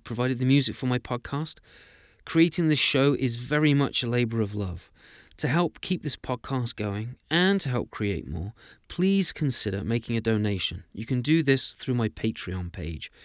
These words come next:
w w w dot patreon dot com forward slash simon brooks. There's no E in Brooks. A dollar a month, a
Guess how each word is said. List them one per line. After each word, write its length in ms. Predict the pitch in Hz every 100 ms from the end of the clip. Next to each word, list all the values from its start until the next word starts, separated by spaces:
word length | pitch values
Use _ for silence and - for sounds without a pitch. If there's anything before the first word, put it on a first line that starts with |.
| - - - -
w 300 | 95 98 95
w 340 | - 98 92
w 360 | 113 156 165 151
dot 300 | - 90 -
patreon 640 | - 143 - 120 104 101 -
dot 180 | 104 -
com 360 | - 151 147 151 _ - _
forward 480 | - - 151 147 131
slash 500 | - - 110 110 - -
simon 680 | - - 113 120 117 113 117 -
brooks. 580 | 120 107 - - - - _ _ _
There's 200 | - 92
no 320 | 104 104 98 - -
E 300 | 95 87 -
in 160 | 90
Brooks. 480 | 87 92 - - - - _ - - - -
A 60 | 107
dollar 240 | 135 131
a 60 | 135
month, 360 | 160 190 -
a 60 | -